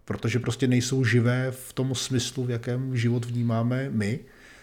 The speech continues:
nejsou omezeny na jedno fyzické tělo. Mám tam třeba něco, co se jmenuje jako duch sítě, což je vlastně další možnost, kdy lidé jsou pomocí jakoby vysílaček v hlavě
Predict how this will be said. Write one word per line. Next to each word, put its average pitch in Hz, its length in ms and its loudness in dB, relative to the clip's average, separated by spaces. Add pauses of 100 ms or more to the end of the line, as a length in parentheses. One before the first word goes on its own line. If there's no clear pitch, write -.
(120)
nejsou 113 240 2
omezeny 120 480 4
na 127 120 2
jedno 120 240 4
fyzické 120 520 0
tělo. 123 380 -2 (100)
Mám 107 140 -6
tam 110 160 -4
třeba 113 280 0
něco, 113 340 0 (720)
co - 100 -8
se - 160 -4
jmenuje 117 280 2
jako 117 180 0
duch 123 280 0
sítě, 113 480 -2 (120)
což - 200 -4
je 117 60 0
vlastně 117 260 0
další 113 360 0
možnost, 117 600 4
kdy 113 500 4
lidé 123 400 4
jsou 127 400 0
pomocí 123 840 -2
jakoby 117 260 0
vysílaček 117 560 0
v 107 40 0
hlavě 110 360 0